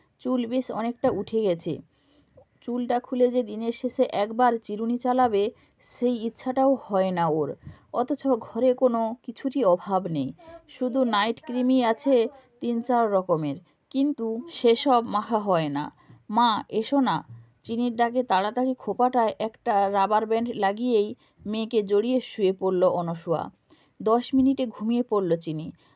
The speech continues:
অথচ এক ঘন্টায় রাজশেখর ওই কাজটা করতে পারল না। আসলে যে কোনো কাজে মনের ইচ্ছেটা খুব দরকার। অনস্যা মুখ উঁচিয়ে দেখল,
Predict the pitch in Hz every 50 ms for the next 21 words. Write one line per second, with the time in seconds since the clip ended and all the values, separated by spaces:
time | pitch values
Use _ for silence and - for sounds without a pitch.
0 | _ - - 226 247 269 269 - - 254 - - 185 202 208 214 220 - - 240
1 | 247 247 254 - 226 208 220 240 - _ _ _ _ - 214 202 196 220 - -
2 | - 262 - - 277 233 - - 110 160 214 233 233 - 240 240 254 - - -
3 | 247 240 - 240 247 - - 233 208 208 226 233 - _ _ - - 226 214 214
4 | 208 202 196 185 175 160 135 117 - - _ _ _ _ - - - 247 254 -
5 | 302 294 277 262 214 208 214 220 - 240 240 247 254 254 247 240 240 240 226 220
6 | 202 202 208 233 233 226 - 233 - - - 269 262 254 254 - - 220 202 202
7 | - 185 165 156 156 - 139 117 120 - _ _ _ _ _ _ - - - 233
8 | 262 262 - - 285 269 247 220 214 226 240 226 233 254 254 - 262 247 233 220
9 | 226 247 - 269 240 196 202 262